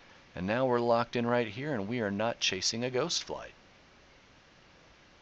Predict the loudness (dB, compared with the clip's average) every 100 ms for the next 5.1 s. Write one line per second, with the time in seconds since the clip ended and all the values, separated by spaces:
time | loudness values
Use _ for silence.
0 | -20 -20 -20 -20 -20 -20 -20 -20 -20 -20
1 | -20 -20 -20 -20 -20 -20 -20 -20 -20 -20
2 | -20 -20 -20 -18 -14 -14 -16 -20 -10 -4
3 | 0 0 0 -2 0 4 4 4 2 2
4 | 2 2 0 0 -6 -2 0 0 0 -2